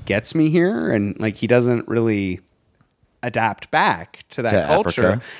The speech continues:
Speaker 2: Oh,
Speaker 1: And he's
Speaker 2: okay.
Speaker 1: like, "I wanna, I wanna go back. I wanna go back to America with
Speaker 2: Yeah.
Speaker 1: you." Uh, so he goes back
Speaker 2: With who?
Speaker 1: with Werner.
Speaker 2: Oh, wow.
Speaker 1: Goes back t-, with Werner. Um, and, uh, they,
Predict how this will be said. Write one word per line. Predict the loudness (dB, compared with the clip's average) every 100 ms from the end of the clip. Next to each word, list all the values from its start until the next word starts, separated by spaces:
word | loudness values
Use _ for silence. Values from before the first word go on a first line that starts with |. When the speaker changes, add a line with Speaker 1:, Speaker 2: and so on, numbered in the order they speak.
| -6
Speaker 2:
Oh, | 0
Speaker 1:
And | 2
he's | 2
Speaker 2:
okay. | 4
Speaker 1:
like, | 2 4
"I | 4
wanna, | 4 4
I | 4 4
wanna | 4 2
go | 2
back. | 2 0 -6 -20 _ _ _ _ -4
I |
wanna | -2 0
go | 2
back | 2 2
to |
America | 0 0 -2 -6 -8 -6
with | -2
Speaker 2:
Yeah. | 0
Speaker 1:
you." | -2 -10 _ -4
Uh, | 0 0
so | 0 2 2
he |
goes | 2 0 0
back | 2 2 2 -2 -6
Speaker 2:
With | 0 0
who? | 2 0 -2 _
Speaker 1:
with | 0 0 2
Werner. | 2 0 -4 -6 0
Speaker 2:
Oh, | 2 2
wow. | 2 -2 -6 -6
Speaker 1:
Goes | -2 0
back | 2 0 -2
t-, | -4
with | -2 0
Werner. | 2 2 0 -4 -12 _ -6
Um, | -4 -4 -6 -12 _ _ _ _ _ _ -20 _ _ -20 _
and, | 2 2 4
uh, | 6 6 6 6 2
they, | 2 4 6 6 2